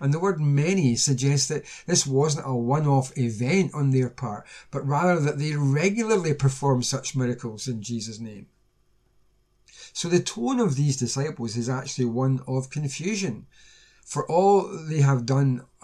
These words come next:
they've done all these great spiritual ministries in Christ's name and clearly view them as being enough to earn them, uh, entry into the kingdom of heaven. And I doubt if we would feel any differently, actually.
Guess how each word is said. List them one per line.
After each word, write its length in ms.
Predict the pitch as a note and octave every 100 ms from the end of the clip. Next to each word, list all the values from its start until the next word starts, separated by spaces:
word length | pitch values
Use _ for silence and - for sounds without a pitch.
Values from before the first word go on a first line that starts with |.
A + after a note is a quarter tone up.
| - -
they've 140 | C#3
done 120 | B2+ C3+
all 260 | F#3 G3+
these 340 | F3+ D3 - -
great 500 | D3 B2 F3 F3+ F3+
spiritual 540 | - F3 F3 C3+ C#3+
ministries 440 | D3 F#3 - B2+
in 140 | B2 A#2+
Christ's 460 | - E3 E3 C3+
name 340 | C#3+ F3 C#3+ B2+ - - - D#3+
and 240 | E3+ C#3
clearly 1040 | - D3+ D3+ F3 A3 A#3 G3+ E3+ C#3 - -
view 380 | A2+ A#2+ F#3+ G#3+
them 180 | E3
as 160 | B2+ B2
being 240 | C#3+ C#3
enough 380 | C#3 C3 D3 -
to 140 | - - B2+
earn 220 | C#3 C3+
them, 240 | B2 G#2+ G2+ - - -
uh, 200 | B2 C3
entry 540 | C3+ C3 - - B2 -
into 320 | C3 C3 A#2+
the 120 | A#2
kingdom 580 | A#2 C3 B2+ A#2 G2+ G2+ _ _ _
of 200 | A#2+ A2+
heaven. 400 | - C#3+ C#3+ A2+ - _ _ _ _ _ _ _ -
And 100 | C#3
I 60 | F3+
doubt 260 | F3+ A3+ B3
if 180 | C#3+
we 100 | C#3+
would 160 | C3 A#2+
feel 200 | - B2
any 200 | A#2 G#2+
differently, 440 | D#3+ F3+ A3 C#3
actually. 440 | A#2+ - - A#2+